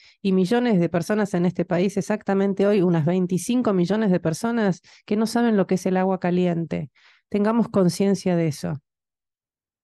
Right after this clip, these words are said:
Y no sab-, y no saben lo que es una comida, no saben lo que es una zapatilla, y no saben lo que es tener dignidad. Si todos,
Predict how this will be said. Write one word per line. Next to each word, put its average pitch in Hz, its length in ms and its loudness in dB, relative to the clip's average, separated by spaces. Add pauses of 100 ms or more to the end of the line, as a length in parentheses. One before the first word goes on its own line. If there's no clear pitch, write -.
(920)
Y 185 100 2
no 175 120 2
sab-, 196 200 0
y 180 80 2
no 190 120 2
saben 196 260 2
lo 175 100 2
que 175 100 0
es - 100 -4
una 185 160 0
comida, 214 540 0 (340)
no 175 80 -2
saben 185 340 0
lo 165 80 0
que 175 80 -2
es 165 100 -4
una 175 140 2
zapatilla, 202 680 -2 (340)
y 165 100 -4
no 160 120 0
saben 208 320 0
lo 175 100 2
que 175 80 -6
es 156 80 -6
tener 175 260 -2
dignidad. 165 520 -2 (840)
Si - 340 -4
todos, 220 760 0